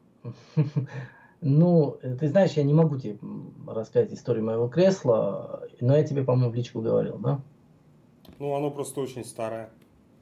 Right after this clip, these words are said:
Speaker 1: Оно очень старое, да. Скажи так, коротко, и, м, продолжим разговор. На нем сидела, на этом кресле сидела, сидел человек очень высокопоставленный.
Speaker 2: И оно как-то тебе досталось, и поэтому оно тебе дорого?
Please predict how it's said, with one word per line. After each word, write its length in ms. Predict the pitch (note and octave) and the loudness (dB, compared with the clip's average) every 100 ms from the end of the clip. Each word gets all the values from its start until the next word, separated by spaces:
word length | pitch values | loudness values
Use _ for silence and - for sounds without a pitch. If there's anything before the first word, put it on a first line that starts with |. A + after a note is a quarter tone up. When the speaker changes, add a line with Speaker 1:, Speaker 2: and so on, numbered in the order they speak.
| _ - | _ 0
Speaker 1:
Оно 200 | C#3+ F#3 | 4 4
очень 200 | F3+ D#3 | 4 0
старое, 440 | - A#2+ A#2 A2+ | 2 2 2 2
да. 880 | A2+ A#2+ B2 A#2+ - A#2 A#2 A#2 - | -2 2 4 4 0 -2 -2 -4 -6
Скажи 320 | B2+ F3+ F3 G#3 | -2 2 2 4
так, 260 | C#3+ - | 0 2
коротко, 400 | D#3 B2+ - - | 2 2 0 -6
и, 320 | - B2+ C3 B2+ | -6 -2 -4 -4
м, 440 | A2+ G#2 - - | -6 -6 -8 -6
продолжим 460 | - B2 A#2 G2+ F2+ | 2 4 4 0 -4
разговор. 440 | F2 - - E2+ - | -6 -6 -6 -6 0
На 140 | A#2 | 4
нем 400 | C3 F3+ F3+ E3+ - _ - | 6 6 4 0 -8 _ -20
сидела, 680 | - A2 B2+ C3 B2+ - - - _ _ - | -12 -2 4 4 4 0 -10 -20 _ _ -2
на 100 | A2 | 0
этом 200 | A2 G#2 | 0 0
кресле 340 | C#3+ D3 - | 2 2 0
сидела, 560 | A#2+ - A2 B2 A#2+ A#2+ - - - - - - - | -6 -4 2 6 4 2 -8 -20 -20 -20 -20 -20 -18
сидел 380 | - C3+ B2+ C#3+ | 0 4 6 6
человек 420 | - A#2 B2+ C#3 | 4 4 4 2
очень 240 | A#2+ - A2+ | -2 -6 -8
высокопоставленный. 800 | G#2+ G#2 G2+ - - - - - _ _ _ _ _ _ _ _ _ _ - - - - | -8 -10 -12 -8 -6 -6 -8 -20 _ _ _ _ _ _ _ _ _ _ -20 -20 -20 -14
Speaker 2:
И 60 | C3 | -8
оно 220 | C#3+ B3 | -6 -6
как-то 520 | B3 E3 D#3+ C#3+ B2 A#2+ | -4 -6 -6 -6 -6 -8
тебе 180 | B2 C3 | -10 -8
досталось, 460 | B2+ B2 F#3 D#3 - | -8 -6 -4 -4 -6
и 40 | A2+ | -12
поэтому 300 | B2+ B2 G#2+ | -10 -8 -8
оно 140 | A#2 | -8
тебе 140 | A#2 | -10
дорого? 380 | G#2 F#2+ F2 F2+ | -12 -12 -12 -16